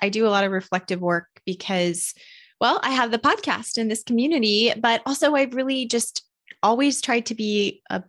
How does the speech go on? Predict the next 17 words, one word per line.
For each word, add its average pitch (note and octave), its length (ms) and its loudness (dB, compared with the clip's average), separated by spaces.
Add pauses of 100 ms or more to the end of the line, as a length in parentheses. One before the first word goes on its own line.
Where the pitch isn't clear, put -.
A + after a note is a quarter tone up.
self-aware F#3+ 540 0
person. C#4+ 520 -2 (460)
And B3 120 2
so B3 400 6
it - 120 2
was B3 200 -2
really C#4+ 220 4
interesting C4 640 0
when G#3 180 2
this G#3 180 0
situation G3+ 540 2
came G3+ 280 -2
up C#4 340 2
and G#3 160 0
it - 260 -2
was G3+ 300 -4
very, A3+ 800 0